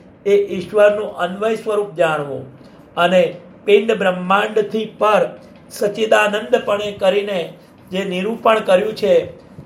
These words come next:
તે ઈશ્વરનું વ્યતિરેક સ્વરૂપ જાણવું, અને પ્રકૃતિ પુરુષ તથા સૂર્ય ચંદ્ર આદિક સર્વે દેવતા તેનો જે પ્રેરક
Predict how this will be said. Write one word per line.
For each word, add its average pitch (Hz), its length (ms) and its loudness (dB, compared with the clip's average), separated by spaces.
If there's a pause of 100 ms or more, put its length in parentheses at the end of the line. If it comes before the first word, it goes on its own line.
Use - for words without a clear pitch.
તે 208 80 0
ઈશ્વરનું 214 800 4
વ્યતિરેક 202 640 2
સ્વરૂપ 190 320 -4
જાણવું, 143 440 -4 (540)
અને 180 460 0 (220)
પ્રકૃતિ 220 560 4
પુરુષ 208 400 4 (500)
તથા 202 340 2
સૂર્ય 208 440 -2
ચંદ્ર 202 360 0
આદિક 185 600 2
સર્વે 202 380 -2
દેવતા 196 720 -2 (300)
તેનો 196 300 2
જે 202 200 2
પ્રેરક 202 640 4